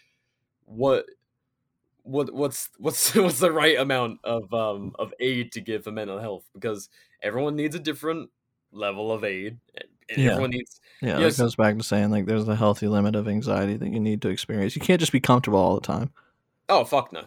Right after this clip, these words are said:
Speaker 1: That's, that's what's really fucked up our society. And that's, that's why, you know, so many people are like, "Oh, well, uh,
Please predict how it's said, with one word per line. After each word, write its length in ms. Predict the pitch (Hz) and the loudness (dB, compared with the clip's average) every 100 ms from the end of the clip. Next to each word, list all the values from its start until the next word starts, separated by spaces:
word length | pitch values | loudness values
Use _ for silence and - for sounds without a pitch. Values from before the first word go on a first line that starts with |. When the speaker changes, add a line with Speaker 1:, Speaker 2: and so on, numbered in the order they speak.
| - | 4
Speaker 1:
That's, 220 | 156 175 156 | 4 4 -2
that's 300 | 117 175 226 | 4 4 4
what's 240 | 170 120 - | 0 -2 -2
really 180 | 123 101 | -8 -8
fucked 320 | - 101 - | -8 -8 -8
up 140 | 92 | -10
our 120 | 90 | -8
society. 480 | 92 - 98 98 98 | -10 -10 -6 -4 -2
And 80 | 120 | -2
that's, 200 | 147 - - - | -2 -6 -16 -2
that's 220 | 165 - | -2 2
why, 180 | 156 135 | 2 2
you 180 | 120 117 | 2 -2
know, 120 | 98 | -4
so 180 | - 135 | -4 -4
many 140 | 123 | -4
people 260 | 135 117 110 | -6 -4 0
are 60 | |
like, 100 | 123 | 4
"Oh, 160 | 180 147 170 | 4 4 0
well, 720 | 170 143 131 131 127 127 | 0 -2 -6 -4 -4 -6
uh, 40 | 131 | -10